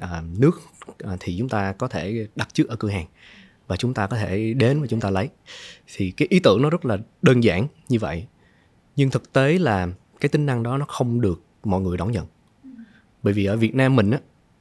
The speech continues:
ừm, hành vi, thói quen nó rất là khác với nước ngoài. Mình học mô hình này từ Trung Quốc. Tại vì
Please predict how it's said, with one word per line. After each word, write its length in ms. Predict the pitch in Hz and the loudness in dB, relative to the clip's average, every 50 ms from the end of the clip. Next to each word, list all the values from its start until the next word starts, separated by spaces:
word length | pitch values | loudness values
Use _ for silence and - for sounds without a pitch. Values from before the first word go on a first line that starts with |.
| _ _ - | _ _ -4
ừm, 300 | 120 104 98 95 90 90 - | -4 -2 -2 -2 -4 -6 -6
hành 200 | - - 104 98 | 0 0 2 4
vi, 300 | 101 127 127 120 120 113 104 | 4 4 4 6 4 2 -2
thói 160 | - - 135 | 0 0 0
quen 260 | 139 - 135 117 113 120 | 2 2 2 2 2 0
nó 60 | 135 | 2
rất 120 | 175 202 | 2 2
là 60 | 175 120 - | 0 0 0
khác 220 | - 156 165 160 | 0 0 0 2
với 100 | 147 139 | 2 2
nước 140 | 139 151 127 | 2 2 0
ngoài. 260 | 101 90 82 82 - _ _ _ _ _ _ _ _ _ _ - | 0 -2 -2 -4 -8 _ _ _ _ _ _ _ _ _ _ 2
Mình 120 | 113 101 | 2 4
học 160 | 107 120 - | 4 2 6
mô 80 | 147 135 | 6 6
hình 140 | 131 123 110 | 6 6 6
này 100 | 101 95 | 4 4
từ 100 | 92 107 | 2 2
Trung 160 | - 135 135 | 0 2 2
Quốc. 140 | - 202 196 - - - _ _ _ _ _ _ _ - 123 117 - | 2 0 -2 -2 -20 -20 _ _ _ _ _ _ _ -6 -6 -4 0
Tại 80 | - 101 | 2 2
vì 340 | 104 104 98 101 101 98 | 4 4 4 4 2 0